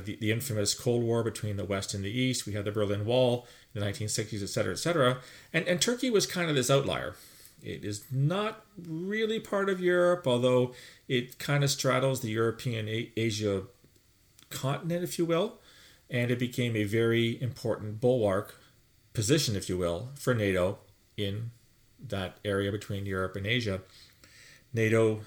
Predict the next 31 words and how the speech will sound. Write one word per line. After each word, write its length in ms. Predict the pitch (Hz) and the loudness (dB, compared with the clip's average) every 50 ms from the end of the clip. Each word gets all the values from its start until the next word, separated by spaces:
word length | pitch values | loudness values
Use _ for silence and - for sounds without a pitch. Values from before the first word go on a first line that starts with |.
| - - 110 | -12 -10 -8
uh, 360 | 107 107 107 95 - - - | -8 -8 -8 -8 -10 -12 -12
the 140 | - 117 113 | -8 -6 -4
nato 200 | 117 113 110 107 | -2 0 0 0
partners 400 | - - 113 110 101 107 107 - | 0 2 2 2 2 2 -2 -2
had 160 | 113 107 107 | -2 -2 -2
many 180 | 110 104 101 101 | -2 -2 -2 0
military 420 | 107 127 143 156 147 160 151 147 | 0 2 2 2 2 2 2 2
bases 500 | 139 135 127 131 - - 123 123 120 - | 4 2 2 0 0 0 -2 -2 -2 -2
in 180 | - 139 131 135 | 0 0 0 0
Turkey. 500 | - 131 127 127 - 123 123 127 127 - - - - - - - - - - - - _ - | 0 -2 -2 0 0 0 0 0 -2 -4 -14 -20 -20 -20 -20 -20 -20 -20 -20 -20 -20 _ -4
There 160 | - 104 101 | 0 0 2
were 140 | 101 101 98 | 2 2 0
a 40 | 98 | 0
lot 280 | 98 101 98 95 95 - | 0 0 0 -2 -2 -4
of, 360 | - 101 98 95 95 92 98 | -6 -8 -6 -6 -6 -6 -6
uh, 140 | 92 87 87 | -8 -6 -6
spy 380 | - - - - 110 113 123 | -6 -6 -4 -2 0 0 0
flights 440 | 131 - 131 117 117 117 123 - - - | -2 -2 -2 -2 0 -2 -2 -4 -4 -4
that 180 | - 87 - | -4 -4 -2
left 320 | 98 104 110 - - - - | -2 -2 -2 -4 -6 -8 -8
Turkish 300 | - 127 120 - 113 - | -8 -6 -6 -6 -6 -4
territory 520 | - 120 110 107 107 - - 117 107 104 | -2 -2 0 0 -2 -2 -4 -2 -2 -2
to 60 | 95 | -2
go 120 | 85 95 92 | -2 -2 -2
over 180 | 107 120 - | -2 -2 -2
the 80 | 135 135 | -4 -2
Soviet 360 | - - 131 123 120 120 117 | 0 0 0 2 2 0 -2
Union 460 | 110 113 113 113 113 117 117 120 120 - - _ _ _ - - - _ _ - | -2 -4 -4 -2 -2 -2 -2 -2 -4 -6 -10 _ _ _ -20 -20 -20 _ _ -16
to 80 | - - | -12 -10
try 240 | - - 104 95 101 | -8 -6 -4 -4 -2
and 180 | 101 101 98 | -4 -4 -6